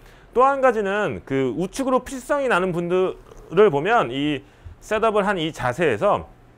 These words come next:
백스윙 들어갔다가 다운스윙 나올 때 몸이 많이 이렇게 일찍 펴지시는 분들이 굉장히 많을 거예요. 어, 백스윙 올라가서 다운스윙 때 몸이 일찍 펴지게 되면 클럽 페이스 자연스럽게 열려서 우측으로 푸시성 공이 나올 수가 있거든요.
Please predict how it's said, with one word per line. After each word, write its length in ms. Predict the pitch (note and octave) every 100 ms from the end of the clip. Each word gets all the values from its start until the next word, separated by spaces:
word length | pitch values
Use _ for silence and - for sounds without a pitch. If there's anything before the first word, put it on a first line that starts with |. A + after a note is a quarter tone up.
| - - - - - - -
백스윙 320 | F#3 - F#3+
들어갔다가 720 | C#3 C#3 C3+ D3 C#3 C#3+ C#3+
다운스윙 380 | F3+ F#3+ F3+ E3+
나올 220 | B2 A2
때 80 | -
몸이 200 | A2+ D3+
많이 220 | B2 A#2+
이렇게 220 | A2 F2+
일찍 300 | C3 E3+ G#3+
펴지시는 460 | - C4+ B3+ C4 B3+
분들이 200 | F#3+ D3+
굉장히 260 | C3 B2+ C3
많을 240 | F#2 F2+
거예요. 200 | D#2 D2+ - - - - - - -
어, 140 | - D#2 - - - -
백스윙 340 | G#3 A3 A3
올라가서 440 | F#3 F#3 F3+ F3+
다운스윙 480 | F3+ G#3 G#3 F3+ F#3+
때 100 | F#3
몸이 340 | C3+ D#3 F3 D#3 - -
일찍 280 | C#3+ E3 E3+
펴지게 360 | - C4+ C#4
되면 340 | G#3 F#3 A#3 F3
클럽 280 | C4 C4+ C4+
페이스 300 | B3+ A3+ G#3
자연스럽게 680 | - C3+ F#3+ G3+ F3 D3+ - -
열려서 480 | A2 D#3 A3+ G#3+ F3
우측으로 360 | C3+ C3+ G3 F3+
푸시성 400 | B3+ - C#4 A#3
공이 140 | G3
나올 180 | B2+ A#2+
수가 200 | C3+ D3+
있거든요. 460 | - F2+ C#3 D#3